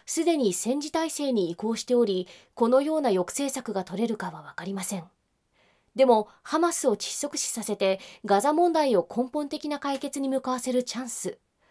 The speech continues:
なんとか抑制策を採用してほしいと、天田さんは記事を結んでいます。パレスチナ問題は複雑なため、日本人にはあまり馴染みがありませんが、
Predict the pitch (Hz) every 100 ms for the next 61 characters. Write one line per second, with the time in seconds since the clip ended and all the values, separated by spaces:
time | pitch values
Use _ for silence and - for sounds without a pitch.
0 | _ _ - 226 269 262 254 220 202 -
1 | 294 294 294 233 202 202 233 262 294 277
2 | 320 311 302 320 - 220 - - 247 285
3 | 285 254 247 208 175 - 247 262 254 180
4 | - 190 190 175 180 - - _ _ _
5 | _ _ _ _ _ _ _ _ _ _
6 | _ - 202 254 262 285 294 294 311 269
7 | 240 180 175 - 247 247 254 247 247 233
8 | 233 226 - - 240 233 339 339 359 349
9 | 285 185 175 226 254 247 277 294 226 190
10 | 202 214 240 202 180